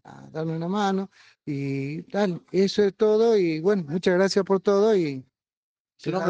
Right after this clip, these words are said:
Speaker 1: agradezco.
Speaker 2: profe?
Speaker 1: Eh, profesor Miguel Ángel Romano.
Speaker 2: Gracias, profe, muy amable, ¿no? Bueno, esta es la situación, ¿no? Aquí en la escuela, eh, técnica, los vikingos están entusiasmados.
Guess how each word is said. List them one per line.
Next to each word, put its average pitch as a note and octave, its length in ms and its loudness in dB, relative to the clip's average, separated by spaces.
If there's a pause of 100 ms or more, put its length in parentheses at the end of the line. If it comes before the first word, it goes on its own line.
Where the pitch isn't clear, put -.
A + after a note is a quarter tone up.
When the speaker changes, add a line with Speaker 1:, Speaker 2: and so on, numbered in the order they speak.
(100)
Speaker 1:
agradezco. F3+ 140 0
Speaker 2:
profe? B2 140 -6 (640)
Speaker 1:
Eh, C#3+ 320 2
profesor E3 340 2
Miguel E3 220 4
Ángel D#3 240 0
Romano. B2 340 -2 (240)
Speaker 2:
Gracias, B2 280 -12
profe, B2 220 -14
muy C3 120 -8
amable, B2 400 -6
¿no? F3 160 0
Bueno, E3 320 0 (220)
esta D#3+ 180 -2
es F#3+ 60 4
la D3+ 200 4
situación, C#3 500 0
¿no? D3+ 160 2
Aquí D3 340 0
en B2+ 300 0 (280)
la B2+ 140 -2
escuela, E3 480 2 (180)
eh, A#2 280 -2
técnica, D3+ 500 0
los B2+ 160 -2
vikingos E3 380 -2
están F#3+ 240 0
entusiasmados. A#2+ 840 -6